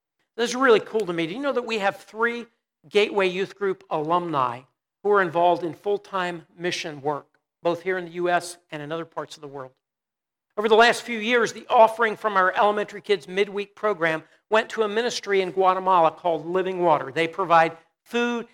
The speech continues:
and medical resources and training for disadvantaged children. And so our, uh, elementary kids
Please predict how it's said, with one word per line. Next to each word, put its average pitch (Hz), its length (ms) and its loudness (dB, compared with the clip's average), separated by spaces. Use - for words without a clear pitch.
and 151 260 -8
medical 202 360 0
resources 196 580 -2
and 151 120 -14
training 180 400 0
for 180 380 0
disadvantaged 185 880 -2
children. 143 500 -4
And 147 120 -10
so 196 260 -2
our, 185 420 6
uh, 160 260 -4
elementary 185 560 2
kids 190 380 -4